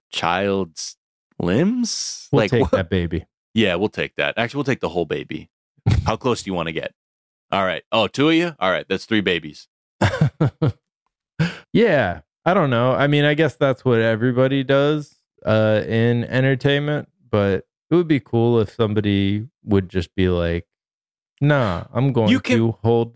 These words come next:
Speaker 2: the prices at a reasonable level, just enough to make a good living."
Speaker 1: At the second Carter's tour, and I get it, it's the Car-, it's not, it's not Beyonce.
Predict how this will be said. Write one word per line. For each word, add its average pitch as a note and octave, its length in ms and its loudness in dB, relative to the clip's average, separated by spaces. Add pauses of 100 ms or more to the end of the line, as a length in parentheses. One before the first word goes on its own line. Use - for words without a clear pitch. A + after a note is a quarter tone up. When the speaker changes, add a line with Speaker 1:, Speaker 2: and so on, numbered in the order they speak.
Speaker 2:
the A#2 80 -2
prices B2 600 -2
at B2 240 0
a C3 380 2
reasonable A2 580 2
level, G2 460 0 (320)
just C#3 220 0
enough C3 400 0 (180)
to C3 100 0
make A#2+ 400 0 (240)
a C3 80 2
good A2+ 360 0
living." F2 320 -6 (180)
Speaker 1:
At C#3+ 160 -4
the D3+ 100 -4
second F3+ 480 -2
Carter's C#3+ 600 -2
tour, G2 500 0 (800)
and A#2 140 0
I B2+ 60 0
get A#2 260 0
it, A2+ 260 -2
it's - 140 -10
the G#2+ 80 0
Car-, B2+ 240 -2
it's G#2 100 -2
not, A2+ 280 0
it's B2 200 -4
not A2+ 220 -2
Beyonce. G#2+ 800 0